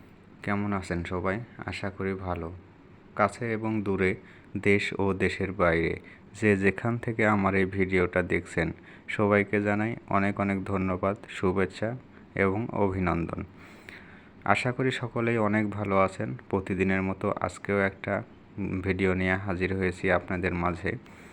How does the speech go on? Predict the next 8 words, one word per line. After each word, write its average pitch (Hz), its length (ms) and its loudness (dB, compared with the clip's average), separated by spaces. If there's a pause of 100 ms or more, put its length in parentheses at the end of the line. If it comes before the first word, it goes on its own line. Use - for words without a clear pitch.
(200)
আর 95 200 4
আপনাদেরকে 101 760 0 (100)
আমি 98 280 0
প্রতিদিনই 101 560 -4
একটা 98 280 -2
করে 95 240 -2
ভিডিও 92 560 -4 (280)
দেই, 95 340 2